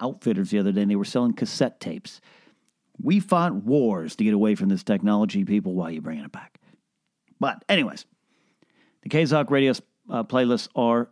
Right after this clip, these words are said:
uh, up and running now on my Patreon page, the one dollar level. That's the lowest tier. Jump on in if you like music. So Andy asked the question that's near and dear to my heart.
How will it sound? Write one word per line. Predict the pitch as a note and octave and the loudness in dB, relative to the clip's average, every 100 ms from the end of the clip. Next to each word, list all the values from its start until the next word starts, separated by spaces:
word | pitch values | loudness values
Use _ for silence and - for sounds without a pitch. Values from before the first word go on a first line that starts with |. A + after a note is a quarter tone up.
| - | -4
uh, | G#2+ G2+ G#2+ | -2 0 0
up | D#3 - | 0 0
and | - | 0
running | B2+ B2 A#2+ A2 | 2 4 4 4
now | G#2+ G#2+ G#2+ - | 4 2 0 -2
on | G#2 G#2 G2+ G2+ | 0 2 0 -2
my | G2 F2 | -4 -4
Patreon | A#2+ A2+ G#2+ | -4 -2 -2
page, | G2+ G2+ F#2+ | 0 -4 -4
the | |
one | G2 G2 | -2 -2
dollar | F#2+ F2+ | -2 -2
level. | F#2+ F2+ F2 | -4 -4 -4
That's | G#2+ - | -6 -4
the | |
lowest | A2+ A#2+ A#2 - | -2 0 -2 -2
tier. | C#3+ A#2 | -2 -2
Jump | G#2+ G#2+ | 0 0
on | A2 A2 | 2 2
in | A2+ | 2
if | G#2 | 2
you | A2 | 0
like | G#2+ G#2 | 0 0
music. | A2+ A#2 A2 | 2 2 0
So | - | -4
Andy | G#2+ A2+ B2+ A#2 | -4 -2 0 -2
asked | A#2+ | -2
the | - | -6
question | A2+ C3 B2+ | -4 -4 -2
that's | C3+ A2+ | -2 0
near | C#3+ | 0
and | D#3 | 2
dear | D#3+ | 2
to | E3 | 2
my | E3+ | 2
heart. | E3 G3+ G#3 | 4 2 2